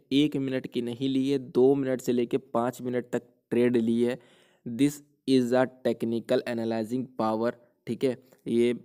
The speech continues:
टेक्निकल एनालाइजिंग पावर है, ठीक है, और ये अपनी विन हो जाएगी, कन्फर्म है। यही टेक्निकल एनालाइजिंग पावर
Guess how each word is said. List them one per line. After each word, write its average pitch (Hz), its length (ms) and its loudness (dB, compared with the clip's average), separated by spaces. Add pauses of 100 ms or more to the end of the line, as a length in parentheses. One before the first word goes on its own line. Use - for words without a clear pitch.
(380)
टेक्निकल 117 460 -2
एनालाइजिंग 120 540 -4 (100)
पावर 117 340 0
है, 120 180 -6 (300)
ठीक 120 160 -4
है, 135 140 -2 (300)
और 113 220 0
ये 123 160 2 (100)
अपनी 131 260 -6
विन 127 340 -4 (140)
हो 120 140 2
जाएगी, 117 420 0
कन्फर्म 120 440 -2
है। 123 120 -8 (280)
यही 120 180 4
टेक्निकल 139 480 -2
एनालाइजिंग 127 540 -4 (100)
पावर 117 320 -2